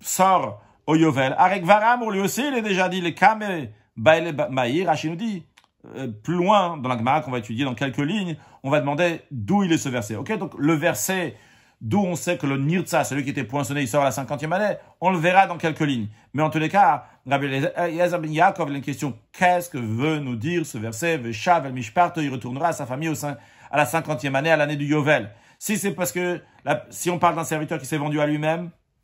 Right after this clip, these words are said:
c'est déjà dit avant, Ad Shnata Yovel Yavod Imar. Si c'est, on parle d'un, pour quelqu'un qui s'est poinçonné, c'est déjà dit, il y a aussi un verset qu'on verra dans la suite, c'est quoi ce verset ? Alors qu'est-ce qu'il vient faire ce verset ?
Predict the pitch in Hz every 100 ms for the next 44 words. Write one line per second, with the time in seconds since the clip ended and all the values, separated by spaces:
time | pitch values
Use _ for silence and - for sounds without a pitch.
0 | _ _ - 160 165 170 175 185 175 156
1 | 127 - 147 147 147 143 139 131 120 120
2 | 104 - - _ _ - 214 - 190 185
3 | 175 170 165 156 156 160 156 156 147 135
4 | 156 151 151 160 170 175 _ _ _ _
5 | _ _ _ - 151 151 151 151 151 143
6 | 139 151 175 151 139 131 139 131 123 139
7 | 139 127 139 - - 135 143 120 131 117
8 | 117 104 160 165 220 294 262 262 214 247
9 | 254 208 262 185